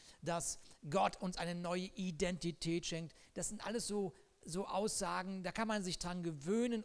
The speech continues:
ohne dass man noch irgendwie die Kraft darin spürt, genauso wie das ganze Wort Gnade, Gnade, Gnade, dieses, dieses unvorstellbare Gnadenangebot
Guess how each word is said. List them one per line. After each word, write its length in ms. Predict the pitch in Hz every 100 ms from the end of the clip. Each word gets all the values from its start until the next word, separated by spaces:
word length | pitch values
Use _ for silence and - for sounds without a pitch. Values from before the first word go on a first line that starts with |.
| -
ohne 540 | 196 233 202 180 180 - -
dass 160 | - 156
man 120 | 175
noch 120 | 170 -
irgendwie 320 | 202 196 175
die 160 | 160 -
Kraft 380 | - 202 170
darin 220 | 190 170 165
spürt, 280 | - 185
genauso 380 | - 170 190 170
wie 80 | 170
das 160 | 165 -
ganze 340 | 190 170 156
Wort 220 | 151 151
Gnade, 800 | 160 139 160 185 208 202 208 214 - - - - -
Gnade, 840 | 135 147 170 185 190 196 196 196 - - - - _ -
Gnade, 840 | 135 139 156 170 170 170 175 170 - - _ _ _ -
dieses, 400 | 143 151 139 - - - _ _ _ _ _ _ _ _ -
dieses 180 | 165
unvorstellbare 1120 | 170 214 - 185 156 - 185 208 185 170 170 170
Gnadenangebot 1120 | 147 151 180 196 190 170 180 170 165 170 -